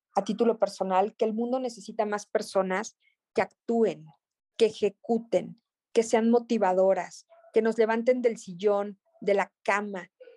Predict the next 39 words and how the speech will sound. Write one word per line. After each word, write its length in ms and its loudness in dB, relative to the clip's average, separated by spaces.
de 200 2
la 180 2
pereza, 720 -2
de 100 -8
la 120 -4
tristeza, 720 -2
de 80 -4
la 140 2
depresión, 580 -4
del 160 0
conformismo. 960 -8
No 300 4
digo 440 -2
que 80 4
hay 100 0
que 80 -8
ir 120 -6
como 220 -2
locos 400 0
desbordados 540 -4
por 160 -8
la 100 -4
calle 300 0
gritando, 720 0
¿no? 220 -4
Eufóricos 800 0
por 160 -12
todo 240 -2
lo 100 -2
que 100 -14
sucede. 540 -2
Lo 180 -2
que 100 0
propongo 540 0
es 80 -2
ser 180 -6
nosotros 480 -4
mismos 600 -4
ampliamente, 1000 0